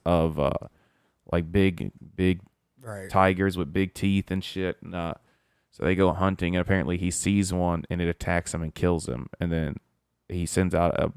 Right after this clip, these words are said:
Speaker 1: uh, while he's attack-, getting attacked, he, like, drops a flare or something. So the rest of the crew get there,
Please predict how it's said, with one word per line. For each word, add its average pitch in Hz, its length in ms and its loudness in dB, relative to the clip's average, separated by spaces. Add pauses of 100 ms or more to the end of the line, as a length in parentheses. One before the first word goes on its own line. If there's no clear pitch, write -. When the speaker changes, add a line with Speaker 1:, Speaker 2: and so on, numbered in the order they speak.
(160)
Speaker 1:
uh, 82 180 2
while 101 260 4
he's 95 140 2
attack-, 92 480 -2
getting 95 240 -2
attacked, 90 440 -2
he, 90 60 -4
like, 80 200 -4
drops 92 300 0
a 87 60 -4
flare 95 460 0
or 95 40 -2
something. 98 480 -2
So 90 280 -2 (800)
the 107 120 -4
rest 117 260 4
of 101 60 -2
the 92 60 -6
crew 110 220 -2
get 127 280 0
there, 95 360 0